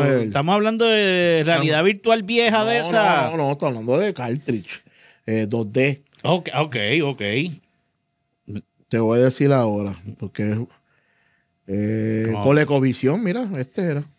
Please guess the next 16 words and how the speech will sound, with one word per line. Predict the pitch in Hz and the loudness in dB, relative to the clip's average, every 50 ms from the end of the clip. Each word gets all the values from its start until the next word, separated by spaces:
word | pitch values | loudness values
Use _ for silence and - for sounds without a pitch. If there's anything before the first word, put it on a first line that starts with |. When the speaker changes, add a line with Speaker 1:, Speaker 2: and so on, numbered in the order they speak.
| _ _ _ - - _ _ _ _ _ _ _ _ _ _ _ _ _ _ _ | _ _ _ -20 -20 _ _ _ _ _ _ _ _ _ _ _ _ _ _ _
Speaker 2:
Oh, | - 65 - - 135 123 131 139 143 139 123 95 - | -20 -18 -14 -14 -12 -8 -6 -4 -4 -4 -6 -4 -4
Speaker 1:
Iba | 110 110 120 147 | -2 0 0 2
Speaker 2:
wow. | - | 2
Speaker 1:
caminando | 233 214 185 143 131 127 131 160 185 | 2 2 2 2 2 2 2 2 0
un | 196 | 0
muñequito | 202 196 190 185 185 175 175 | 0 0 0 0 0 0 0
así, | 143 131 127 | -2 -2 -4
tin, | - 175 170 165 165 | -6 -6 -6 -6 -6
tin, | - 151 143 131 131 127 127 | -4 -4 -4 -2 -4 -4 -2
Speaker 2:
Y | 131 123 | -2 -2
no, | 127 113 | -2 -2
y | 117 | -2
Speaker 1:
tin. | 120 | -2
Speaker 2:
brincaba, | 120 123 113 107 107 101 - 110 123 160 185 165 160 139 | -2 -2 -2 -4 -6 -6 -4 -2 -2 -2 -2 -2 -4 -4
hacía | - 135 131 147 156 151 160 175 | -2 -2 -2 0 0 0 0 0
Speaker 1:
Sí, | 180 | 0